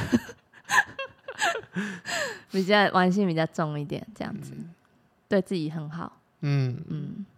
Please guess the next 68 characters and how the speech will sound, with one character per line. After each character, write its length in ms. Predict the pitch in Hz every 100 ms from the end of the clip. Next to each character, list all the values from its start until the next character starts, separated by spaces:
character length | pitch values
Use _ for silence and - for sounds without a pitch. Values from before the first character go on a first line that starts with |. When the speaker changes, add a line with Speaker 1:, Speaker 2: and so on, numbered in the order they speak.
| _ _ _ _
Speaker 2:
好。 480 | - 127 151 202 220 -
Speaker 1:
啊， 100 | 233
这 100 | 247
个 120 | 254
懒 200 | 202 170
惰 140 | 180 233
的 100 | 190
人， 160 | 160
你 80 | 160
帮 140 | 160 180
他 60 |
抽 240 | 196 202 180
一 60 |
张， 180 | 180 170
要 140 | 180
怎 160 | 180 143
样 180 | 151 170
才 100 | 147
不 160 | -
会 320 | 135 143 147 - - _ _ _ _ - _ _ _ _ -
停 260 | 220 202
止 200 | 233 190
这 100 | 165
个 80 | 202
发 320 | - 180 165
懒 220 | 170 143 65
啊？ 160 | - -
Speaker 2:
停 120 | 160
止 80 | 170
这 60 |
个 60 | 165
发 240 | - 143
懒 200 | 143 123
是 120 | 139 127
不 40 |
是？ 240 | 127 127 170 -
Speaker 1:
对 100 | 180
啊， 200 | 165 160
停 240 | 180 190
止 100 | 196
这 160 | 160 185
个 80 | 175
发 300 | - 156 156
懒。 180 | 110 -
Speaker 2:
可 120 | -
能 100 | 127
是 60 |
带 260 | 147 147 139
上 220 | 135 131
电 200 | 123 127 117
脑 80 |
吧。 200 | - 156 - _ - - - - - - - - -
Speaker 1:
哇， 420 | 262 262 233 240 - - -
有 160 | 202 190
啦， 140 | 196
我 60 | 254
有 80 |
带 160 | 240 254
电 120 | 254
脑， 120 | 220
可 120 | 160 220
我 100 | 196
是 80 | 196
要 80 |
看 260 | 202 214 175
剧 260 | - 165 151
欸。 140 | - - 160 -
<laughs> 80 | -